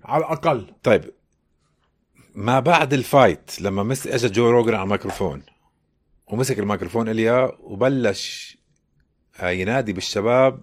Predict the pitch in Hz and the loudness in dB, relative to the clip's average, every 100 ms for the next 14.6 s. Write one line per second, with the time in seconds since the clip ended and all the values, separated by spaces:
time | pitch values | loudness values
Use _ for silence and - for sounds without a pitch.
0 | - 98 92 95 107 117 117 110 - 101 | -12 -6 -4 -2 -2 -2 -4 -8 -10 -8
1 | 101 98 101 98 95 - 87 73 - _ | -6 -6 -6 -8 -6 -2 -2 -4 -16 _
2 | _ _ _ - - 170 104 78 - - | _ _ _ -8 -2 -2 -2 -10 -18 -20
3 | _ _ _ _ 82 67 - - - - | _ _ _ _ -14 -14 -14 -20 -20 -20
4 | _ _ _ _ _ _ - 131 113 - | _ _ _ _ _ _ -8 -6 -4 0
5 | 107 87 120 123 175 196 - 98 143 175 | -2 -2 -2 -2 -2 -8 -12 -2 2 2
6 | - 170 143 117 120 78 69 _ - 104 | 0 -2 -2 0 -2 -4 -10 _ -14 -14
7 | - _ _ _ _ _ _ _ _ - | -16 _ _ _ _ _ _ _ _ -16
8 | 98 90 82 62 95 95 104 113 95 101 | -6 -4 -4 -8 -6 0 2 2 2 0
9 | 95 85 76 69 - - - - 117 151 | 0 -2 -8 -14 -14 -14 -14 -8 -6 -4
10 | - _ _ _ _ - 180 202 - - | -8 _ _ _ _ 4 6 4 0 -14
11 | 120 113 123 117 113 110 98 101 87 80 | -8 -4 -2 0 0 2 2 0 0 -4
12 | 78 76 85 71 - 147 143 147 147 160 | -6 -6 -6 -8 -8 -6 -2 -2 -2 -4
13 | 156 165 185 208 - 160 143 151 147 147 | 0 2 4 2 0 2 2 2 0 0
14 | 143 143 135 127 95 | 0 0 -2 -6 -8